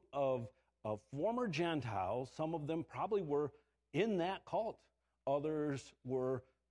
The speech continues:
just total pagans worshiping one of the various Roman or Greek gods,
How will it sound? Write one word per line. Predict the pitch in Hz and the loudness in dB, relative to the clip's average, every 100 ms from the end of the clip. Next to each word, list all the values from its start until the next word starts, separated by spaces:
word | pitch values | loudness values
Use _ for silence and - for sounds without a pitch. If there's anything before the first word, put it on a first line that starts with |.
| - | -4
just | 131 - | -4 -6
total | - 135 143 147 147 - _ _ | -4 -2 -2 -2 -6 -10 _ _
pagans | - 135 143 143 120 | -4 -2 0 -2 -2
worshiping | 98 131 127 135 127 139 139 135 131 - - | -2 -2 -2 -6 -4 -4 -2 -4 -8 -12 -12
one | 120 123 | -8 -4
of | 127 | -4
the | |
various | 117 123 127 143 135 - _ _ _ - | -4 -2 -2 0 -2 -4 _ _ _ -10
Roman | 123 127 135 131 135 117 | -4 -2 0 -2 -4 -4
or | 104 101 | -8 -6
Greek | 117 139 - - | -4 -4 -4 -6
gods, | 123 117 127 139 - | 0 2 4 2 0